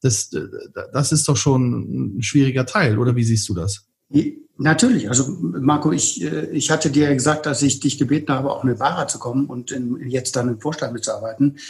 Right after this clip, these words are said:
Speaker 2: dass diese Sitzungen nicht immer Spaß machen. Also ich kann, muss zugeben, dass ich also in den letzten zwanzig Jahren, wo ich dabei bin, oft aufgestanden bin und, und teilweise wirklich, also die, die schwere Kost, die wir dort vorgesetzt bekommen haben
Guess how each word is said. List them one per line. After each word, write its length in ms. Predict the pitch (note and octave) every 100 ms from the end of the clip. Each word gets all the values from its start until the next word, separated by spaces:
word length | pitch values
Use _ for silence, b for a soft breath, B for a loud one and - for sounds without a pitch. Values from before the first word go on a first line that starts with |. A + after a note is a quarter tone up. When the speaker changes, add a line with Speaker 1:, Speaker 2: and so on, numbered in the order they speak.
| B B -
Speaker 2:
dass 240 | D3 B2+ -
diese 240 | D3 C3
Sitzungen 460 | A#2 A2+ - D#3+ C#3+
nicht 240 | B2 -
immer 200 | B2+ C#3+
Spaß 360 | - F3+ F#3+ D3+
machen. 320 | A#2 G#2 F#2+
Also 200 | G#2+ C3
ich 180 | C#3+ -
kann, 180 | C3+
muss 180 | C3+ -
zugeben, 440 | - D3+ C3 C#3+ B B B
dass 180 | C#3 A#2
ich 100 | C#3+
also 300 | C3 C3+ C#3
in 140 | C#3
den 80 | C3
letzten 260 | C#3 C3+ C#3+
zwanzig 340 | C3+ C3 C3+
Jahren, 280 | B2+ C#3+ C3+
wo 60 | B2+
ich 60 |
dabei 280 | B2 B2+ D3
bin, 180 | C3 D3+
oft 260 | D3 C#3+
aufgestanden 640 | - D3+ - D3+ B2+ A#2 G#2
bin 280 | B2 F3 B B B B
und, 380 | - - C#3+ D3+
und 340 | E3 C3+ C3+ -
teilweise 580 | B2 D3 C#3 C#3+ C#3 -
wirklich, 560 | E3 C3+ C3+ B2+ - -
also 180 | B2+ B2
die, 360 | A2 C3 B2+
die 120 | C3 B2
schwere 400 | - C3+ C#3+ C3+
Kost, 320 | D#3+ E3+ -
die 140 | C#3+
wir 120 | B2+
dort 220 | B2 - -
vorgesetzt 460 | D#3+ C#3+ A#2+ -
bekommen 400 | A#2+ - A#2 G2+
haben 320 | G#2+ A#2+ E3